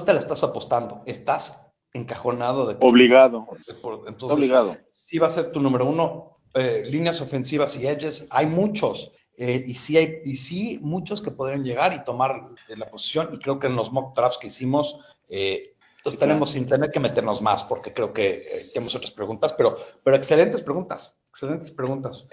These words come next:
Speaker 1: Eh, o-, ok, Paco Almaguer dice, "Hola, ¿podrían ac-, aclarar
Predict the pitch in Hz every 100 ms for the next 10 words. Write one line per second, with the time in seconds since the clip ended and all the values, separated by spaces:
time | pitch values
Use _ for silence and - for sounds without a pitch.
0 | - - 120 120 117 113 - - 135 135
1 | - - 147 - 170 - 208 165 123 120
2 | 120 107 139 156 123 98 - 139 185 233
3 | - - 135 - 131 120 139 156